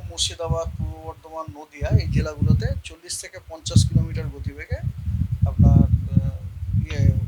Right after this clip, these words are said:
গাস্টি উইন্ড থাকার সম্ভাবনা আছে, ঝোড়ো হাওয়া। এটা হচ্ছে আজকে। আগামীকাল আপনার প্রায় পশ্চিমবঙ্গের সব জেলাগুলো, উত্তর দক্ষিণ উত্তরবঙ্গেরই সব জেলাগুলোতেই,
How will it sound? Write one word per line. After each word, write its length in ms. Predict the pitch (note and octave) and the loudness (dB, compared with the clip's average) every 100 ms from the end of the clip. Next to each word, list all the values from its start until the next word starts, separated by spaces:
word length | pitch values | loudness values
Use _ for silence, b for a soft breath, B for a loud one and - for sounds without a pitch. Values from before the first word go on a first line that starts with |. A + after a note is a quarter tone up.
| - - | 2 2
গাস্টি 320 | E3 E3+ - | 0 2 2
উইন্ড 280 | D3+ D3+ - | 0 -2 0
থাকার 180 | - - | 0 0
সম্ভাবনা 520 | - - - - - | -4 -4 -8 -10 -10
আছে, 320 | - - - | -8 -8 -4
ঝোড়ো 180 | - D3 | -4 -4
হাওয়া। 340 | A2+ - - - - - - - | -8 -10 -12 -12 -14 -18 -18 -8
এটা 120 | - | -6
হচ্ছে 240 | - - D4+ - - - - - | -6 -8 -6 -2 0 0 0 -2
আজকে। 500 | D3+ - - - - - - - - - | -4 -4 -12 -10 -8 -6 -2 -2 -2 -6
আগামীকাল 800 | D#3+ - C4+ D4 - C4 C4 - - - - - - | 2 4 4 0 -4 -4 -2 -2 -4 -2 0 2 0
আপনার 320 | F#3 F#3 - - - - - - | 6 6 6 2 0 -4 -4 2
প্রায় 240 | - G3+ B3+ G#3 | 2 4 0 -2
পশ্চিমবঙ্গের 520 | G#3 - G#3 A3+ A3+ | -6 -6 -6 -8 -4
সব 360 | - - F#3+ | -4 -2 -4
জেলাগুলো, 360 | E3 D3+ C#3+ E3+ | -2 -6 -6 -12
উত্তর 420 | F3 - - - | -4 -2 0 0
দক্ষিণ 200 | - - | -2 -6
উত্তরবঙ্গেরই 1080 | - - - - A#3 - - C#3+ C#3+ C#3+ - - | -10 -14 -10 -2 -2 -2 -8 -8 -8 -10 -12 -8
সব 300 | - D#3+ D#3 | -4 -4 -4
জেলাগুলোতেই, 640 | D3 C#3 C#3 C3 - | -6 -8 -12 -20 -20